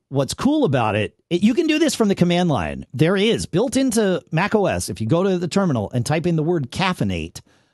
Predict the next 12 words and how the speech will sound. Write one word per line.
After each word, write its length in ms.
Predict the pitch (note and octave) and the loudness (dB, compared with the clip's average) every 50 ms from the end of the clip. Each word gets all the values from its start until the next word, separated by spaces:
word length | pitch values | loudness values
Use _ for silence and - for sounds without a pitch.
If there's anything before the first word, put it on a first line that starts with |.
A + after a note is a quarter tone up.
| _ _ _ | _ _ _
uh, 260 | C#3 C3+ C3+ C3 G#2 - - _ _ _ _ _ _ _ - | 0 2 2 2 0 -2 -6 _ _ _ _ _ _ _ -4
that 340 | C3+ A#2 E3+ F3 G#3 - | 0 2 2 2 2 2
will 140 | G3 F3 F#3 | 2 0 2
keep 220 | - - G#3+ F#3+ E3+ | 2 2 2 2 2
your 120 | F#3+ F3 | 2 2
Mac 200 | E3 D#3+ D#3 - | 2 0 0 0
awake. 380 | D#3+ C3+ C3 G#2 D2 - - - _ _ _ _ _ _ _ _ _ _ _ | 0 0 0 -2 -2 -6 -10 -16 _ _ _ _ _ _ _ _ _ _ _
Uh, 220 | A#2 G#2+ F#2 D2 - - _ _ - | -2 -2 -2 -2 -6 -10 _ _ -2
and 220 | D3+ D3+ D3 C#3+ | -2 0 0 0
then 340 | E3 F3 F3 E3+ E3 E3+ - - - | 0 0 0 0 0 -2 -4 -2 -2
if 280 | D#3+ D#3+ D3+ - - | -2 -2 -2 -4 -6
you, 600 | D3 C#3+ D#3+ D#3+ D#3+ D#3+ E3 D#3+ D#3 D#3 D#3 D#3 | -6 -4 -2 0 0 0 0 0 0 0 -2 -4